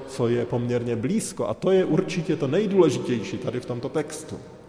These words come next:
Ale potom tam Petr přidává jakoby bokem pár takových drobností, na které bych se spíše chtěl dneska zaměřit, a to jsou ty, které jsou možná někde trošinku jakoby v dálce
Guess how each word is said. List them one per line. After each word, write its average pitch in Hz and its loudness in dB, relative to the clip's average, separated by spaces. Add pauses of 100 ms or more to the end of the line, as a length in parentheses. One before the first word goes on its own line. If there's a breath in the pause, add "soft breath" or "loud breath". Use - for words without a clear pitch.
(440 loud breath)
Ale 95 -2
potom 226 0
tam 180 -2
Petr 180 -2
přidává 160 -2
jakoby 156 2
bokem 107 2 (480)
pár 220 0
takových 202 -4
drobností, 123 -4 (440)
na 135 0
které 147 -2
bych 151 -2
se 156 -6
spíše - -8
chtěl 139 -6
dneska 131 -8
zaměřit, 120 -6 (300 loud breath)
a 107 -4
to 180 0
jsou 180 2
ty, 185 -2
které 180 -2
jsou 170 -2
možná 160 -2
někde 160 -2
trošinku 220 -4
jakoby 127 -4
v 87 -8
dálce 117 -4